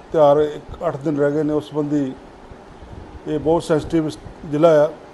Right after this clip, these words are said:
ਪਠਾਨਕੋਟ, ਬਾਰਡਰ ਲੱਗਦਾ ਪਾਕਿਸਤਾਨ ਦਾ, ਇਸ ਕਰਕੇ ਅਸੀਂ ਇਹਦੇ ਚੱਪੇ-ਚੱਪੇ ਤਲਾਸ਼ੀ ਕਰ ਰਹੇ ਹਾਂ, ਸਿਟੀ ਦੀ, ਸਟੇਸ਼ਨ ਦੀ, ਕੈਂਟ ਸਟੇਸ਼ਨ ਦੀ,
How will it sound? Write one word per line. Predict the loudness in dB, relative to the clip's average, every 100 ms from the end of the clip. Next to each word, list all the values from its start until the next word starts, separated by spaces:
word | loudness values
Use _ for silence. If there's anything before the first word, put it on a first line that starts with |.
| -16
ਪਠਾਨਕੋਟ, | -6 -4 -2 -2 -2
ਬਾਰਡਰ | 0 0 0
ਲੱਗਦਾ | 0 0 0 -2 -4 -20 -20 -20 -20 -20 -20 -12
ਪਾਕਿਸਤਾਨ | -8 -8 -2 -2 0
ਦਾ, | -2
ਇਸ | -2
ਕਰਕੇ | -4 -6 -2 -2 -4 -8 -20 -20 -16 -12
ਅਸੀਂ | -6 -6 -6 -14 -18 -16 -14 -10
ਇਹਦੇ | -8 -8 -8
ਚੱਪੇ-ਚੱਪੇ | -8 -2 -2 0 -2
ਤਲਾਸ਼ੀ | -2 0 0 -2
ਕਰ | -2 -2
ਰਹੇ | -2
ਹਾਂ, | -6 -8 -14
ਸਿਟੀ | -8 -2 -2
ਦੀ, | 0 -2 -4 -10
ਸਟੇਸ਼ਨ | -10 -8 -6 -6
ਦੀ, | -8 -8 -18 -20 -14 -6
ਕੈਂਟ | -4 -4
ਸਟੇਸ਼ਨ | -8 -8 -8
ਦੀ, | -10